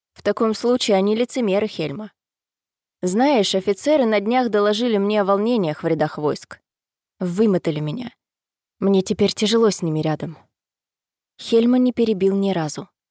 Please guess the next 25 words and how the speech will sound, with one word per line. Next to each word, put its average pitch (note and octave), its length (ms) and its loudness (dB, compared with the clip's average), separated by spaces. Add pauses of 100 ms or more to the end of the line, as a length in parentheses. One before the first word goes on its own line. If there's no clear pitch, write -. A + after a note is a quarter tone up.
(600)
Янгрет G#3+ 480 2
не A3+ 100 0
говорил A#3+ 380 2
много, F#3 640 -2
не F3+ 140 -2
называл G#3 420 0
имён, G#3+ 420 0 (600)
только A#3 240 0
признался, A#3 580 0
что F#3 220 -2
волнения G#3+ 500 0
пошли A#3 340 -2
от G3+ 120 -2
ближнего G#3 420 -2
круга. E3+ 460 -4 (880)
Когда G3 260 2
в G3 100 -6
памяти A3 440 0
мелькнули G#3 600 0
их F#3 200 0
потерянные G3 640 0
лица, F#3+ 540 -4 (440)
виски A3 420 0
опять B3 360 2
закололо, G3 720 0